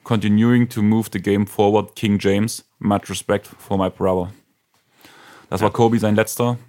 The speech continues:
Speaker 1: Twitter-Post.
Speaker 2: Genau, einen Tag bevor es passiert ist. Es war in Philadelphia, also auch wieder so eine Sache, die eigentlich, ja, nur das Leben schreibt, ne? Kobe ist in Philadelphia geboren. Sein Vater hat für die Sixers damals gespielt,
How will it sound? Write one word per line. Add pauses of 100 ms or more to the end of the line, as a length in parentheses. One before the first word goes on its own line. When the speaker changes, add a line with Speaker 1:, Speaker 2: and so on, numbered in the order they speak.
(160)
Speaker 1:
Twitter-Post. (140)
Speaker 2:
Genau,
einen
Tag (300)
bevor
es
passiert
ist.
Es
war
in
Philadelphia,
also
auch
wieder
so
eine (320)
Sache,
die
eigentlich, (1000)
ja, (220)
nur
das
Leben
schreibt,
ne?
Kobe
ist
in
Philadelphia
geboren. (440)
Sein
Vater
hat
für
die
Sixers
damals
gespielt,